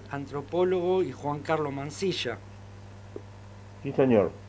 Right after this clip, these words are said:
Speaker 1: Que es preventor comunitario. Sábado veintiséis, dieciocho horas, en Nos Reímos, Nos Reímos Todos.
Speaker 2: Sí, señor, y queda grabada.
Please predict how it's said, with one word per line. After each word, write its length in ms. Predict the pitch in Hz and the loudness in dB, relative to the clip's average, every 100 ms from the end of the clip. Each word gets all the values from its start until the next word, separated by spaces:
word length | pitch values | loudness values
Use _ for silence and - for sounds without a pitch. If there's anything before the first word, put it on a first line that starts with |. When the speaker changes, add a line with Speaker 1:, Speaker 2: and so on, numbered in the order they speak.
| - - - - - - - - - - | -16 -18 -18 -18 -18 -18 -18 -18 -18 -12
Speaker 1:
Que 300 | 120 135 156 | -4 4 6
es 160 | 160 - | 6 2
preventor 760 | - 160 160 156 151 170 180 | 2 6 6 6 4 4 4
comunitario. 880 | 180 156 143 139 139 - 117 104 107 101 | 2 -2 0 -2 -4 -4 -4 -4 -10 -14
Sábado 600 | 101 - 160 156 151 147 151 | -12 0 4 4 4 0 -4
veintiséis, 760 | 151 147 156 - 185 185 180 | -6 -8 -10 -6 -2 0 0
dieciocho 680 | 151 - 160 165 - 156 165 | -4 -6 -2 -2 0 2 4
horas, 560 | 180 180 190 190 - - | 4 2 2 0 -4 -10
en 420 | 135 143 165 190 180 - - - 139 | -2 0 2 0 -6 -14 -16 -14 -2
Nos 240 | 156 139 | 0 0
Reímos, 600 | 147 156 165 175 165 - | 0 0 0 -2 -4 -6
Nos 140 | 135 123 | -8 -4
Reímos 380 | 131 143 135 - | -4 -4 -4 -6
Todos. 540 | 98 98 101 - - - - - - - - - | -10 -10 -12 -14 -16 -16 -16 -16 -16 -16 -16 -8
Speaker 2:
Sí, 100 | 139 | -4
señor, 320 | 131 135 120 110 | 4 6 8 6
y 80 | |
queda 220 | 113 175 156 | 8 10 12
grabada. 540 | 139 135 113 98 95 | 10 10 10 10 6